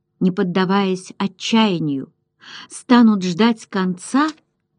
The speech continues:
что бы ни готовила им судьба. Будут служить сверхразуму, ибо выбора у них нет, но и в этом служении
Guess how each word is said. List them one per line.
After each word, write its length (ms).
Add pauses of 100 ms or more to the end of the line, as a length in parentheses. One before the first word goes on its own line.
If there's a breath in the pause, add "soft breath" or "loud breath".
(200)
что 320
бы 140
ни 100
готовила 640
им 280
судьба. 680 (960)
Будут 480
служить 720 (220 soft breath)
сверхразуму, 1400 (640 soft breath)
ибо 240
выбора 520
у 100
них 340
нет, 560 (380)
но 140
и 120
в 80
этом 280
служении 840